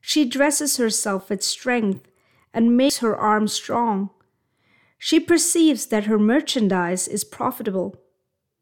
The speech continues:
Her lamp does not go out at night. She puts her hands to the distaff, and her hands hold the spindle.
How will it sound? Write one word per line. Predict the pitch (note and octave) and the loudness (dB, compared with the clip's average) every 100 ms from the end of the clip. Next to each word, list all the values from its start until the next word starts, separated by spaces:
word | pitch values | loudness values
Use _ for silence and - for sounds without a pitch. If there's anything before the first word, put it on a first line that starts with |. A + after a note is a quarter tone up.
| _ _ _ _ _ _ - | _ _ _ _ _ _ 0
Her | A3+ | 4
lamp | A3 C#4 G3 F3+ - - | 4 4 0 -4 -10 -10
does | - F#3+ | -4 0
not | G3 G3 G#3+ A#3+ - | 2 2 0 -2 2
go | B3+ B3+ | 4 4
out | A#3 A#3+ A#3+ | 2 0 -4
at | A#3 | -4
night. | A#3+ A#3+ A#3 G3+ - _ _ _ _ _ | 0 0 -2 -4 -14 _ _ _ _ _
She | - D4+ | -2 0
puts | D4 - F4 - | 0 0 -2 0
her | E4+ | 0
hands | C4+ B3+ A#3 G#3 G#3 - | 0 0 0 2 -2 -4
to | - | -6
the | G#3+ | -4
distaff, | G#3 B3 A#3+ - G2 - G3+ _ _ _ _ _ | 0 0 0 -4 -10 -14 -18 _ _ _ _ _
and | A#3 B3 | -2 2
her | A#3+ B3 | 4 2
hands | G#3+ B3+ B3 C4+ - | 2 0 2 0 0
hold | A#3 G3+ G#3 | 2 2 0
the | A#3+ | -2
spindle. | - B3+ C4+ A#3 F#3 G3+ | -2 2 2 2 -2 -6